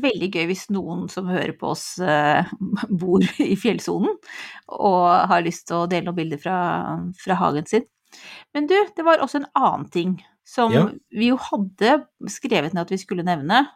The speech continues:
Speaker 1: og så bare
Speaker 2: Ja, det
Speaker 1: <laughs> glemte vi det likevel.
Speaker 2: Så dura vi i vei.
Speaker 1: <laughs> Ja.
Speaker 2: Og, ja, og det er jo faktisk at det i tillegg til disse åtte klimasonene, så er det også,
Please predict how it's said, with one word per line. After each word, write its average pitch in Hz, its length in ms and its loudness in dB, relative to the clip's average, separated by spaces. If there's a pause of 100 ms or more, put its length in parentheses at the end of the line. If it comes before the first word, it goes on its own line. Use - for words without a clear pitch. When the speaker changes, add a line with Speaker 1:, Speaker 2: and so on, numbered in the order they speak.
(140)
Speaker 1:
og 214 80 -4
så 233 160 -10
bare 185 240 4 (180)
Speaker 2:
Ja, 143 140 -2 (160)
det - 300 2
Speaker 1:
<laughs> - 20 -8
glemte 226 500 -2
vi 165 80 -6
det 180 140 -2
likevel. 175 400 0 (340)
Speaker 2:
Så 127 160 -2
dura 107 400 2
vi 110 80 4
i 123 80 2
vei. 117 240 2
Speaker 1:
<laughs> - 80 -14
Ja. 190 140 4 (100)
Speaker 2:
Og, 127 480 4
ja, 107 160 0
og 110 400 -4
det 113 160 2
er 95 240 -2
jo 110 80 6
faktisk - 400 -6
at - 160 -8
det 117 240 0
i 123 160 -6
tillegg 117 540 0
til 113 180 -2
disse 110 300 -2
åtte - 340 -6
klimasonene, 95 720 -2
så - 240 -4
er 90 240 -6
det 107 200 2 (100)
også, 110 480 2